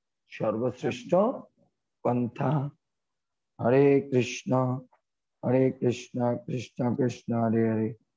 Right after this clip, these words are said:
হরে রাম, হরে রাম, রাম রাম, হরে হরে। জয় শিল প্রভুপাদ কি জয়, শ্রীমদ্ ভাগবতম কি জয়। যারা আপনারা live দেখছেন, একটু ওয়েট করুন, আমরা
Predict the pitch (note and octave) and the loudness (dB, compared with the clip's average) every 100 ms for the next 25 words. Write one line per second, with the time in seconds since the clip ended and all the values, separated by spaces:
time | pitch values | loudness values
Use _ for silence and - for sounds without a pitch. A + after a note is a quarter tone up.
0 | _ B2+ C3+ C3 C3 C3 B2+ - A#2 A#2 | _ -2 0 4 4 4 2 -2 -2 0
1 | A#2 A2+ A2+ B2 A2 A2 G#2 G#2 G#2 G2+ | 2 0 -2 -4 -4 -4 -4 -4 -4 -4
2 | G2 F#2 - - - _ - A2 C3+ C#3+ | -6 -8 -10 -12 -20 _ -4 2 4 4
3 | - C3+ C3 - B2 A#2+ - A#2+ A#2 A#2 | 2 2 2 2 0 0 -2 0 2 0
4 | - - G#2+ G#2 F#2+ - _ _ _ - | -4 -8 -4 -4 -6 -8 _ _ _ -10
5 | - C3 C#3 B2 G#2+ A#2 B2 C3 C3 C3 | 0 2 4 2 2 2 4 2 2 2
6 | B2+ B2 B2 - A2+ G2 G2+ G2 - _ | 2 2 -4 -4 -6 -4 -6 -10 -16 _
7 | _ _ _ _ _ _ _ _ _ _ | _ _ _ _ _ _ _ _ _ _
8 | _ _ _ _ _ B2 A#2 B2 B2+ B2+ | _ _ _ _ _ -20 -4 2 4 4
9 | - C#3 C3+ B2+ C3 A2+ B2 C#3+ C#3+ - | 2 2 4 4 4 2 2 0 0 0
10 | E3 E3+ G3 - _ - _ _ - A#2+ | 0 0 -4 -12 _ -20 _ _ -10 -8
11 | - C#3 C#3+ C#3 - D3+ E3 E3+ - A#2+ | 0 4 4 2 0 -2 0 -4 -4 -4
12 | B2 | -2